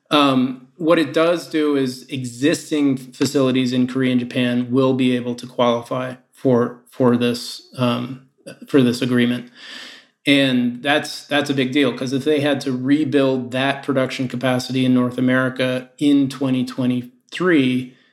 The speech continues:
they wouldn't have been able to do that. And that goes back to the Japan agreement. Um, essentially, m-, my, my conspiracy theory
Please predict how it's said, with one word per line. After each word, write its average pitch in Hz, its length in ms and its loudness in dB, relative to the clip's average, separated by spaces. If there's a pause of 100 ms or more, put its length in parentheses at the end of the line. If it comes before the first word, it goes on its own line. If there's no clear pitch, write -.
(240)
they 135 140 2
wouldn't 139 360 4
have 117 100 -4
been 123 140 -2
able 120 220 -6
to 117 120 -16
do 120 160 -6
that. 117 300 -12 (720)
And 127 420 2 (240)
that 165 300 0
goes 147 200 2
back 131 280 0
to 139 100 -4
the 127 140 -4
Japan 196 480 0
agreement. 123 800 -2 (200)
Um, 127 400 2
essentially, 143 880 0
m-, 139 180 -6
my, 143 400 0
my 135 440 0
conspiracy 180 680 0
theory 123 500 -2